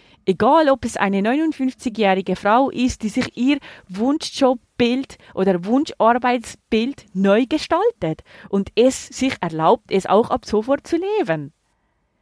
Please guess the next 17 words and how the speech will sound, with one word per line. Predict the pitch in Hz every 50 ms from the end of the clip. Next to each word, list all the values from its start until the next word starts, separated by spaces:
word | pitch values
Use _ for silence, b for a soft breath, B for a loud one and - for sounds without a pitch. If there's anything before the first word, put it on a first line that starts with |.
| _ _ _
Durch | _ 226 220 -
kleinere, | - - 247 214 220 285 320 330 330 285 247 190
aber | 170 180 190 190 208
auch | 254 - -
groß-, | 226 208 208 220 262 247 - _
größere | 233 233 254 285 285 - 302 269 240 160
Ausbrüche. | 147 147 160 - - _ - - - - 123 - - 147 160 - b b b b b b b b b b b b b b b b _ _ _ _ _ _ _ _ _ _ _ _ _ _ _ _ _ _ _ _ _ _
Egal, | - 185 - 214 254 294 311 330
ob | 320 -
es | 285 -
der, | - 285 247 220 - -
der | 202 208
sechsundzwanzigjährige | - 247 - - - 294 269 - - 240 254 233 - - 220 214 220 208 214 208 208 185 202
Projektleiter | - - - 196 233 277 - - - - 277 254 254 254 220 240 233 -
ist, | - - 175 165 - -
der | 190 175
sich | 190 226 254